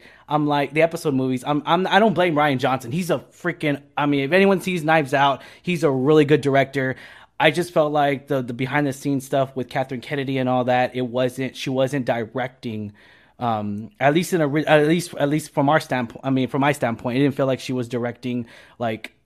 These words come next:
a certain, uh, "We're gonna do this, we're gonna run with this game plan," almost like a Kevin Feige, right? Like, that's how we kinda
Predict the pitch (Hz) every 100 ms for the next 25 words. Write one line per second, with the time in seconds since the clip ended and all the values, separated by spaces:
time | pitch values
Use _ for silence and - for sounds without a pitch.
0 | - 127 - 147 131 127 120 117 120 110
1 | 104 98 _ _ _ - - 131 131 143
2 | 120 131 123 160 - - 135 127 131 123
3 | 135 127 127 139 147 131 - 139 147 202
4 | 202 156 135 160 139 147 135 113 104 120
5 | 127 120 123 - 127 120 127 - 143 123